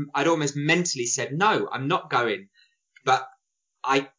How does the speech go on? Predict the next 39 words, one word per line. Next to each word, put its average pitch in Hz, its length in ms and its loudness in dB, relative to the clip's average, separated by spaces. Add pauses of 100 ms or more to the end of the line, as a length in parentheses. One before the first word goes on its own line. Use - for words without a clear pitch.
there 147 80 0
was 135 120 2
this, 143 160 -4
tr-, - 140 -6
and, 160 240 -6
and 165 160 -4
this 175 140 -2
does 175 240 4
happen 151 360 -2
quite 139 300 -2
regularly, 139 500 0
that - 120 -10
there 120 160 2
is 135 100 2
a 117 80 -4
roll 143 300 4
down 113 260 -2
situation, 139 760 -2
but 120 180 -4 (200)
you 156 160 -4
can 151 160 -2
control 165 460 4
what 139 120 2
you 139 140 2
can 127 160 -8
control. 120 560 0
And 120 100 0
I 180 100 4
can't 160 260 0
control 127 440 0
if 113 140 -6
you're 131 180 4
going 113 200 -4
to - 100 -10
go 107 160 -2
to - 140 -8
Kona 107 320 -4
or 104 180 -10
not. 123 240 0